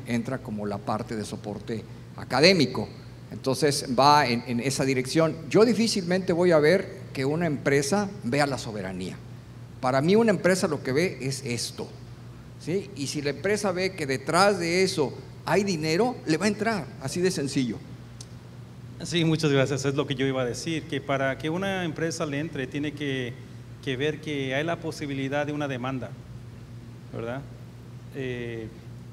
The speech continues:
Speaker 2: si no ve la posibilidad de que en un futuro cercano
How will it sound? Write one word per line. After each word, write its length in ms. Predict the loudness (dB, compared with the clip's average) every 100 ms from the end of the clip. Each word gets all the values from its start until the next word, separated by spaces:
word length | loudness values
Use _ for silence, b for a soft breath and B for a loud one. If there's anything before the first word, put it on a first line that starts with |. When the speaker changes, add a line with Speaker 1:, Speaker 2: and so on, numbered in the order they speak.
| -16 -16 -14
Speaker 2:
si 840 | -10 -8 -8 -6 -4 -4 -4 -4 -4
no 320 | -2 -2 0
ve 140 | 0
la 160 | -2 -2
posibilidad 680 | -4 -4 -4 -4 -2 0
de 100 | -2
que 100 | -4
en 100 | -4
un 240 | -2 -2 -4
futuro 400 | -6 -6 -4 -4
cercano 560 | -6 -4 -2 -2 -4